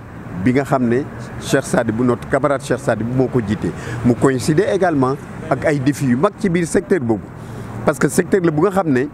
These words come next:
yàgg na ba ñu texte yi ko régir secteur bi yëpp ay texte obsolète la. Avant les indépendances,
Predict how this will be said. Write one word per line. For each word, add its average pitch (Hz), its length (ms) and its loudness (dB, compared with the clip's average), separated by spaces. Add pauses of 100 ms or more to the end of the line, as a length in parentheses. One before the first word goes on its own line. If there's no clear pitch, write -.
(840)
yàgg 160 360 2
na 165 160 4 (760)
ba 139 100 6
ñu 160 280 2 (560)
texte - 320 -2
yi 165 240 2
ko 165 180 2
régir 156 420 2
secteur 160 400 0
bi 139 200 -2 (100)
yëpp 247 100 0 (140)
ay 170 180 2
texte - 300 -2
obsolète 110 520 0
la. - 880 -6
Avant 196 200 0
les 190 260 2
indépendances, 160 880 0